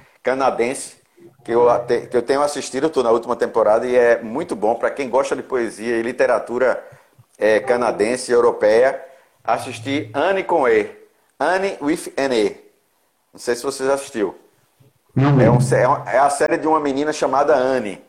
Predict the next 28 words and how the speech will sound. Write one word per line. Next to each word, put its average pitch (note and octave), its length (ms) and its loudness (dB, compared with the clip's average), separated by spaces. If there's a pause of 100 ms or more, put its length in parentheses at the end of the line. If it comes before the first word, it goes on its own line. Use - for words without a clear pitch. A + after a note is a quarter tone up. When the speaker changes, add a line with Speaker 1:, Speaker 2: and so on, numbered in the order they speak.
(640)
Speaker 1:
É G2+ 120 0
uma A#2 160 0
canadense, A#2+ 800 -2
é A#2+ 80 -4
uma A#2+ 140 0
menina A#2+ 540 -4 (480)
<clears throat> - 800 -6
que A#2 140 -2
ela A#2+ 140 4
é B2+ 60 4
adotada C3 540 2
por D3 140 0
um C3 60 -4
casal A#2+ 360 2
de, A#2 200 -4
de, G#2+ 300 -8
de, G#2 340 -6
de G2+ 460 -8
idosos G#2 580 0 (600)
que A2 880 -4
precisava A#2+ 520 0
de, B2 100 2 (240)
de A#2+ 80 -4
um, A#2 280 -8
de F#2+ 140 -10
um A#2+ 120 -4
filho B2 400 -2
pra, G2+ 520 0